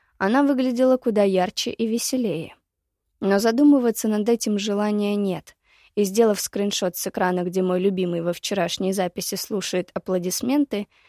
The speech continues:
я отправляюсь в душ. Сегодня важный день, и, возможно, я смогу написать хоть строчку. Странно, но я не испытываю страха перед прошлым. Может быть, мне даже приспичит о нем поведать.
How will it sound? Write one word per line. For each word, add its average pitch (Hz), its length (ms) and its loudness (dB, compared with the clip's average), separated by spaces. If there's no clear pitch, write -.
я 277 140 2
отправляюсь 214 600 0
в 233 100 -6
душ. - 380 -10
Сегодня 226 500 2
важный 202 380 4
день, 240 340 0
и, 190 100 -2
возможно, 240 440 4
я 269 160 2
смогу 214 380 -2
написать 233 560 -2
хоть - 160 -6
строчку. - 640 -8
Странно, 254 640 2
но 220 80 -2
я 294 160 6
не 302 140 8
испытываю 202 520 0
страха 226 420 -2
перед 226 340 -4
прошлым. 190 680 -6
Может 254 400 2
быть, 247 240 0
мне 233 200 2
даже 226 280 0
приспичит - 720 -4
о 220 60 0
нем 220 260 -2
поведать. 226 720 -4